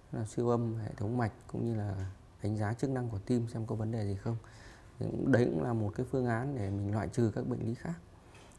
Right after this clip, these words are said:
Đấy, cái vấn đề chính của bạn đó là cái công việc, mình làm sao mà giảm cái áp lực cái công việc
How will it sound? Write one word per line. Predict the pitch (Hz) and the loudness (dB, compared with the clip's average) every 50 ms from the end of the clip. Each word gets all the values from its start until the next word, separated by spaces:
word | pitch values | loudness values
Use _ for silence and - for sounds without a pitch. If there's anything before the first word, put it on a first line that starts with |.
| - - | -10 -6
Đấy, | 127 107 107 107 107 113 120 143 131 - - | -4 -2 -2 -2 -2 -4 -6 -8 -10 -8 -2
cái | - 104 117 | 0 2 2
vấn | 117 123 | 4 4
đề | 135 131 104 | 4 4 2
chính | - - 120 143 | 4 4 2 4
của | 160 123 107 | 4 4 4
bạn | 117 101 - - - - | 4 2 0 -2 -6 -4
đó | 110 107 | -2 -2
là | 110 117 110 104 101 95 | -2 -2 -2 -2 -4 -4
cái | - 113 110 104 - | -4 -4 -6 -4 -2
công | - 120 120 117 | 0 2 4 6
việc, | 123 117 101 95 - - 156 139 113 104 101 | 8 8 6 6 2 -4 -6 -4 -2 -2 0
mình | 98 95 92 | 0 0 0
làm | 92 95 95 | 0 -2 -2
sao | 95 - 113 110 110 107 | -2 -4 -4 -2 -2 -2
mà | 104 98 98 - - - - - - - - - - - - - | -2 -2 -4 -6 -10 -18 -18 -18 -20 -20 -20 -20 -20 -16 -6 0
giảm | 101 107 95 87 - | 2 4 4 2 0
cái | - 110 127 | -2 -2 -2
áp | 135 127 | 2 4
lực | 127 120 - - | 4 4 4 2
cái | - 127 113 | -2 0 2
công | 127 120 113 | 2 2 4
việc | 107 113 101 | 4 2 2